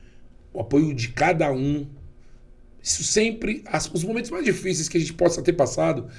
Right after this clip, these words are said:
foram os momentos que a gente mais se uniu. Então, vamos supor, "Ah, quer uma dica?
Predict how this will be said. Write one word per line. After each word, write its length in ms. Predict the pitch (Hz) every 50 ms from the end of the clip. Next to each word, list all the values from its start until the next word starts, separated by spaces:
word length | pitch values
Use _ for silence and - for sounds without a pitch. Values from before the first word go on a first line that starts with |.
| - - -
foram 160 | - 156 147 143
os 60 | 151
momentos 240 | 143 139 147 143 -
que 60 | 151
a 40 | 143
gente 160 | 139 143 139
mais 220 | 123 123 143 143
se 100 | - -
uniu. 240 | 175 160 127 107 101
Então, 380 | 107 - 147 147 165 165 160 147
vamos 200 | 143 139 143 139
supor, 280 | - - - 135 131 165
"Ah, 220 | 190 220 233 202
quer 160 | - - 240 240
uma 140 | 233 202
dica? 360 | 175 160 208 208 - - 151